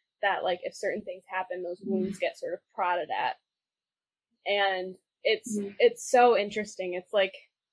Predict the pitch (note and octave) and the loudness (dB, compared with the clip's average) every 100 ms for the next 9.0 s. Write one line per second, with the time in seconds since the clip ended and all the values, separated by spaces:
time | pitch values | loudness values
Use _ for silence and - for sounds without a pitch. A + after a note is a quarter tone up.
0 | _ - A3+ A3+ G#3+ G#3+ G#3 G#3 G3 G3+ | _ 0 2 4 2 2 0 4 8 8
1 | G3 F#3+ - F3 B3+ D4 D4 C4 C#4 C4 | 6 2 4 4 8 8 10 10 12 12
2 | D#4+ - - - - - _ A#3 A#3+ A3 | 10 4 -14 -20 -20 -20 _ 6 8 8
3 | F#3 F3 F#3 - _ _ _ G#3+ G#3+ A3+ | 4 -4 -10 -18 _ _ _ 4 10 10
4 | D#4+ D4+ G3+ F3 A3+ A#3+ D#4+ A3+ F#3+ - | 12 10 8 6 4 8 8 8 4 2
5 | - - - C4 A3+ G#3+ C4 D4+ A#3 G3+ | 4 4 4 2 2 2 2 4 4 2
6 | A3+ A3+ A3+ G#3+ G3+ G3 E3+ - - - | 4 6 6 6 4 2 2 -2 -6 -8
7 | G#3+ F3+ F#3 F#3 F#3 - G#3+ - G#3 G3+ | -4 -4 -2 -4 -6 -12 -14 -10 -8 -6
8 | - F3+ - E3+ E3+ F3+ - F3 D3 | -4 -4 -4 -6 -6 -8 -6 -4 -2